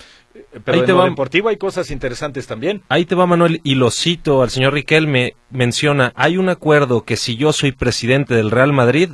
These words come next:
Speaker 2: hay dos grandes estrellas internacionales que jugarán en el Real Madrid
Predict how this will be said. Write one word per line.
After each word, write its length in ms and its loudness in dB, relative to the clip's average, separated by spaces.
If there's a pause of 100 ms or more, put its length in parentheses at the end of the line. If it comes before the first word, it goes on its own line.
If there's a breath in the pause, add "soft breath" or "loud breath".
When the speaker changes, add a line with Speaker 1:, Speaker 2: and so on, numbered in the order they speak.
(140)
Speaker 2:
hay 200 0
dos 200 2
grandes 420 2
estrellas 640 -4
internacionales 1200 0 (320 loud breath)
que 120 0
jugarán 540 0
en 100 2
el 140 0
Real 240 0
Madrid 440 2